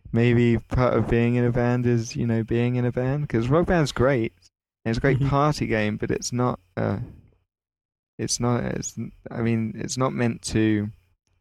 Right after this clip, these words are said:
Speaker 1: replace actually playing music.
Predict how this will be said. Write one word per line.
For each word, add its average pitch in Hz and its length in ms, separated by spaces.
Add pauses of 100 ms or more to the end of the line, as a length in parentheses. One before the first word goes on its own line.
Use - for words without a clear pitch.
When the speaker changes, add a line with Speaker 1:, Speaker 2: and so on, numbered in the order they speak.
(100)
Speaker 1:
replace - 1000 (760)
actually 104 460
playing 101 340
music. 101 360